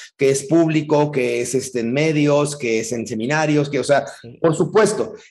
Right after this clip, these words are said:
Speaker 1: inclusive, en algún momento, lo confieso, te agarras del trabajo como workahólico, por supuesto, y te agarras
Speaker 2: Sí,
Speaker 1: de
Speaker 2: de,
Speaker 1: te
Speaker 2: si de
Speaker 1: agarras
Speaker 2: por sí, si de por sí ya eres, ya eres así, pues ahora teniendo más el tiempo y no teniendo a qué llegar a casa,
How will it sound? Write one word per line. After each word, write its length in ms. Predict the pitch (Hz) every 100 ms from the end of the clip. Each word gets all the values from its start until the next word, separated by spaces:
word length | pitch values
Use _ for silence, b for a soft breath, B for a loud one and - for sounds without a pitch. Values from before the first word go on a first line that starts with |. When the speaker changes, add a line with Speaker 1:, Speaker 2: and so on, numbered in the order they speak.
| _
Speaker 1:
inclusive, 1080 | 196 190 185 180 185 - - 320 185 381 -
en 120 | 135 127
algún 300 | 127 143 220
momento, 500 | 202 143 139 202 -
lo 140 | 104 101
confieso, 760 | 95 101 139 127 - 139 151 B B _
te 180 | - 98
agarras 440 | 87 85 87 180 208
del 120 | 156
trabajo 680 | 113 90 85 - 226 - -
como 180 | - 98
workahólico, 840 | 87 92 95 196 277 180 - 92
por 180 | - -
supuesto, 840 | - - 135 202 349 - - - - _ _ _ _ _ -
y 120 | 120
te 80 | 123
agarras 240 | 117 139 180
Speaker 2:
Sí, 40 |
Speaker 1:
de 60 | 151
Speaker 2:
de, 60 | 170
Speaker 1:
te 680 | 127 - - _ 247 247
Speaker 2:
si 20 | -
de 60 |
Speaker 1:
agarras 260 | 247 - 160
Speaker 2:
por 220 | 240 240
sí, 360 | 233 320 277 - _
si 200 | 233 214
de 100 | 208
por 260 | 214 233 220
sí 340 | 277 240 240
ya 300 | 170 180 196
eres, 280 | 208 214 214 208
ya 240 | 202 208
eres 220 | 226 226
así, 400 | 233 220 240 202
pues 180 | - 185
ahora 360 | 165 175 196 190
teniendo 460 | 190 190 196 202 196
más 280 | 196 190
el 160 | 202 196
tiempo 360 | 220 208 190 160
y 60 |
no 240 | 165 185 180
teniendo 460 | 208 208 202 185
a 100 | 156
qué 160 | 185 180
llegar 320 | 180 180 180
a 120 | 160
casa, 460 | - 190 - 156